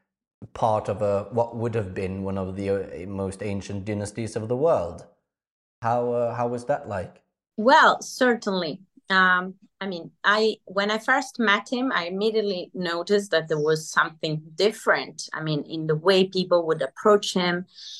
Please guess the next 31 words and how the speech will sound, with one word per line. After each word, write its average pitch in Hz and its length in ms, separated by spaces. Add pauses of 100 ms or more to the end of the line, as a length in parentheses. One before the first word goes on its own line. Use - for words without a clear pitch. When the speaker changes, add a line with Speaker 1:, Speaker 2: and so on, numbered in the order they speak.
(140)
Speaker 2:
in 196 100
the 208 100
way 226 220
people 214 400
would 160 160
think 311 460
they 180 180
know 170 300
everything 214 560
about 151 420
him 160 320
just 190 240
because 190 360
they, 165 280 (200)
they 165 200
read 190 240
on 160 240 (160)
history 233 380
books 160 420
something 160 340
about - 280
the - 60
Romanovs. - 640 (540)
Uh, 175 160
so - 260
there's 190 340
a 190 100
totally 254 480
different 196 440
approach, 180 800 (120)
um, 156 680